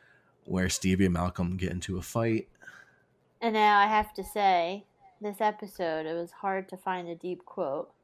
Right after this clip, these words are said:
Speaker 1: I, I forgot to look for it, like, to
Speaker 2: It was
Speaker 1: guess which
Speaker 2: hard.
Speaker 1: one would be yours for this one.
Speaker 2: It was
Speaker 1: And I
Speaker 2: hard.
Speaker 1: thought to myself, "I wonder what she's gonna pick," 'cause I did not see anything. I did not, nothing clicked. So
Speaker 2: It was,
Speaker 1: is this
Speaker 2: it
Speaker 1: where
Speaker 2: was
Speaker 1: it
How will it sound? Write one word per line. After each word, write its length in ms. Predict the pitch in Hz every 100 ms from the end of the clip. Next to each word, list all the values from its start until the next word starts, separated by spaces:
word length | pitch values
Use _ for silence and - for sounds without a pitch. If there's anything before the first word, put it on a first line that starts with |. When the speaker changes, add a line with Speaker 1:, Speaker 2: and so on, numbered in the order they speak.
| _ _ _ _ _ -
Speaker 1:
I, 140 | 98 -
I 160 | 107
forgot 460 | - 147 104 107 -
to 100 | 92
look 220 | 92 -
for 260 | - 120 127
it, 100 | 90
like, 140 | 92
to 380 | - 92 87 92 - _
Speaker 2:
It 40 | -
was 100 | -
Speaker 1:
guess 320 | 95 104 -
which 120 | 101
Speaker 2:
hard. 100 | - 98
Speaker 1:
one 100 | 98
would 120 | 87
be 120 | 98
yours 320 | 95 95 101
for 160 | - 117
this 200 | 117 -
one. 220 | 135 135
Speaker 2:
It 40 | 131
was 120 | - _ 277 208
Speaker 1:
And 80 | 95
I 40 |
Speaker 2:
hard. 80 | -
Speaker 1:
thought 200 | 117 131
to 80 | 101
myself, 680 | 98 - 92 92 - - - -
"I 100 | 98
wonder 280 | 104 113 120
what 140 | 110
she's 120 | -
gonna 140 | 113 95
pick," 280 | - 123
'cause 140 | - -
I 120 | 95
did 140 | 113 98
not 220 | 87 95
see 220 | - 101
anything. 500 | 101 104 90 85 90
I 60 | 90
did 140 | 95
not, 240 | 98 98 90
nothing 500 | 101 117 107 104 90 _ _ - - _ _
clicked. 520 | 139 120 92 - - -
So 480 | - 90 85 85 90 -
Speaker 2:
It 60 | 214
was, 200 | 208 - -
Speaker 1:
is 100 | 110
this 120 | 104
Speaker 2:
it 40 |
Speaker 1:
where 160 | 104
Speaker 2:
was 20 |
Speaker 1:
it 40 | 101